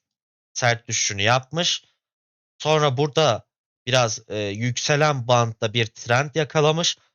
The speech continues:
Sonra aşağı kırdıktan sonra sert düşüş. Şimdi aynısı mı olacak? Yani bunu düşünürsek gerçekten piyasa için bir felaket bekliyor diyebiliriz bunun aynısı olursa.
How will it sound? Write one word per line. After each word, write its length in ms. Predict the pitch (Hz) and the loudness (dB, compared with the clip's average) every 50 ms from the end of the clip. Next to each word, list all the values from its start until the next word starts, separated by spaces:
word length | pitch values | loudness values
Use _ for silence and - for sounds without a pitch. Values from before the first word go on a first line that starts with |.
| _ _ | _ _
Sonra 280 | - - 175 165 147 | -4 -2 2 4 4
aşağı 380 | 143 156 147 - - 175 165 - | 4 4 2 2 2 0 0 -2
kırdıktan 500 | - 175 165 139 147 127 _ 131 113 110 | -4 -6 -6 -6 -6 -4 _ 0 0 0
sonra 180 | - - 180 165 | 0 -2 -4 -2
sert 380 | - - 165 151 135 - _ | 0 0 0 0 -2 -4 _
düşüş. 380 | - 98 - - - - - - _ _ _ _ _ _ _ _ _ _ _ _ _ _ - | -10 -10 -8 -8 -10 -12 -14 -16 _ _ _ _ _ _ _ _ _ _ _ _ _ _ 0
Şimdi 260 | - - 151 160 - | 0 0 2 2 2
aynısı 520 | - 147 160 180 202 202 196 - - 165 | 2 2 2 2 0 -2 -2 -2 -2 0
mı 80 | 143 117 | 2 2
olacak? 480 | 107 98 95 - 92 85 - _ _ _ _ _ _ _ _ _ _ _ _ _ _ _ _ _ _ _ _ _ _ | 2 2 2 -2 -6 -8 -10 _ _ _ _ _ _ _ _ _ _ _ _ _ _ _ _ _ _ _ _ _ _
Yani 200 | 98 101 107 107 | -6 -6 -4 -2
bunu 200 | 123 139 156 147 | -2 0 0 0
düşünürsek 600 | 151 143 - 165 165 165 147 - 196 190 - _ | 0 -2 -2 0 0 -2 -2 -2 -4 -6 -4 _
gerçekten 640 | - 151 147 143 - - 160 - - 165 170 156 - | 0 0 0 0 -2 -4 -6 -4 -2 -2 -2 -2 -4
piyasa 400 | - - 147 147 147 - - 165 | -4 -2 0 0 0 0 0 0
için 320 | 139 120 - 180 170 156 | 0 0 0 -2 -2 -4
bir 100 | 156 151 | -6 -6
felaket 720 | - - - 139 135 143 139 131 127 - 165 151 123 - - | -4 -2 0 0 2 2 2 0 -2 -4 -6 -6 -4 -4 -4
bekliyor 460 | 110 98 - _ - 139 160 156 127 | -4 -4 -4 _ -4 -2 -2 -2 0
diyebiliriz 500 | 135 131 131 127 127 120 117 101 95 - | 0 0 2 0 0 -2 -2 -4 -4 -6
bunun 220 | 113 110 107 101 | -8 -6 -4 -2
aynısı 420 | 98 98 98 95 95 - - - 92 | -2 -2 -2 -2 -6 -8 -8 -8 -8
olursa. 420 | 87 90 87 85 - 92 87 | -6 -6 -8 -8 -8 -10 -10